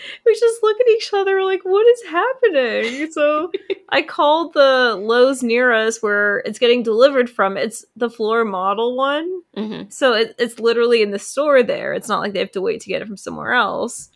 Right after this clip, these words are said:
Speaker 2: Right.
Speaker 1: So the guy there was like, "Oh, yeah, I don't know what happened, but you're still getting it next Wednesday." So someone must have just, like, written a note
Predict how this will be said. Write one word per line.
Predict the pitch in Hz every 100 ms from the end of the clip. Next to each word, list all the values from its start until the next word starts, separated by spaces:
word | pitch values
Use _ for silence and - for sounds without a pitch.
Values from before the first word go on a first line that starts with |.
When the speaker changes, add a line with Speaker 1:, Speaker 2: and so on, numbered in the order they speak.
| -
Speaker 2:
Right. | 190 202
Speaker 1:
So | 269
the | 269
guy | 254 269
there | 269
was | 269 262
like, | 254 233 233 - -
"Oh, | 294
yeah, | 359 415 381
I | 294
don't | 330
know | 440
what | 403 359
happened, | 349 392 392 233 233 226
but | 226 226 220 -
you're | 254
still | 254 339 381
getting | 339 330 330
it | 302 - -
next | 254 - -
Wednesday." | 269 294 285 233 196 190 196 208 240
So | 254 233
someone | 233 240 240 233
must | 226 233
have | 220
just, | 226 -
like, | 214
written | 202 208 208 214 214
a | 202 196
note | 190 202 208 202